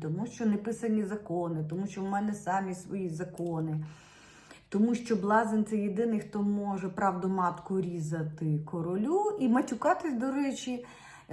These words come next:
Тож я так думала, напевно, він навмисно, о, це не була емоційна така історія. Я по собі часто ловлю, от коли ти можеш сказати мат в якійсь такій ситуації, завжди є той люфт,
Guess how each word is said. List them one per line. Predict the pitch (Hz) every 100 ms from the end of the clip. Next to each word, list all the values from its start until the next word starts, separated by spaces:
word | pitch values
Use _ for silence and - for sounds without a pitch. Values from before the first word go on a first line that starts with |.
| 208
Тож | 415 269
я | 233
так | 226 202 185
думала, | 196 190 180 175 -
напевно, | 208 208 381 359
він | 330 320
навмисно, | 302 262 262 494 - 214 170
о, | 156 156 165 165 160 156 135 151
це | 269
не | 269
була | 269 381 349
емоційна | 190 190 190 220 180 170
така | - -
історія. | - - - - - -
Я | 240
по | 254
собі | 302 294 262 220
часто | 202 190 - 202
ловлю, | 214 208 269 427 - - - - - 185
от |
коли | 185 254
ти | 226 233
можеш | 233 226 -
сказати | 220 208 208 208 214
мат | 214 381 480 -
в | 208
якійсь | 190 190 190 -
такій | 180 180
ситуації, | 180 180 160 175 156 151 151 160
завжди | 170 202 226 339
є | 269 226
той | - 233 208
люфт, | 208 294 427 - -